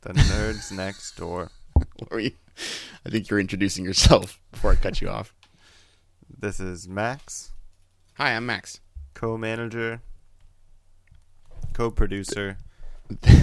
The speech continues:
Speaker 1: Um, this is the first episode we've recorded in a long time now.
Speaker 2: Yeah, we're super rusty.
Speaker 1: Uh, we took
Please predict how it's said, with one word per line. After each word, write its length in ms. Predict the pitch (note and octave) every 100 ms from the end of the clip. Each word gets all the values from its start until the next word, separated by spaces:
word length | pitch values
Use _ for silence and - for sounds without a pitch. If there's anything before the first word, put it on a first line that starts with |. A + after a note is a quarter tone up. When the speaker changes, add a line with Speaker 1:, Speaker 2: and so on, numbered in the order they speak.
| -
Speaker 1:
Um, 340 | G2 F#2 F#2 F2+ - -
this 180 | A2
is 120 | C#3 C3
the 80 |
first 320 | - A2+ - -
episode 280 | G#2 G#2
we've 220 | F#2+ F#2 F2+
recorded 520 | F#2+ - F#2+ F#2 F2+
in 200 | F#2 F2+
a 100 | F2+
long 440 | F2+ F#2 F#2 A2+
time 320 | - F#2 F2+ F2+
now. 340 | F2+ F#2 G#2 - - _ _
Speaker 2:
Yeah, 100 | G#2+
we're 60 | G#2+
super 380 | - C3 A#2+ A2+
rusty. 640 | G2 G2 - - F#2 F#2+ - -
Speaker 1:
Uh, 340 | G2 F#2+ F#2 F#2
we 180 | G2 G2+
took 380 | - G#2+ -